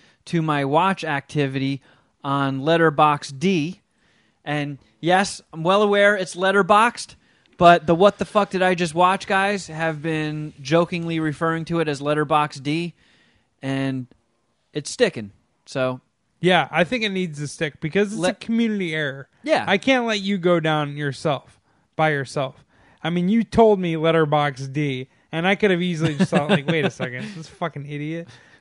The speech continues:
Speaker 2: But I never thought, I just, like, took you at your word that you knew what the actual title of the app was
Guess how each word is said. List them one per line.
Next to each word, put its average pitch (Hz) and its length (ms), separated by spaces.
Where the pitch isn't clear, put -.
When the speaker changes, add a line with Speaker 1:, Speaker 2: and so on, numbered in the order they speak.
Speaker 2:
But 185 100
I 220 80
never 220 300
thought, 208 260
I 175 180
just, 175 220
like, 175 200
took - 260
you 180 240
at 156 140
your 156 360
word 156 400
that 143 100
you 151 120
knew 147 380
what 147 260
the 147 220
actual 143 460
title 139 460
of 131 60
the 135 160
app 151 260
was 143 360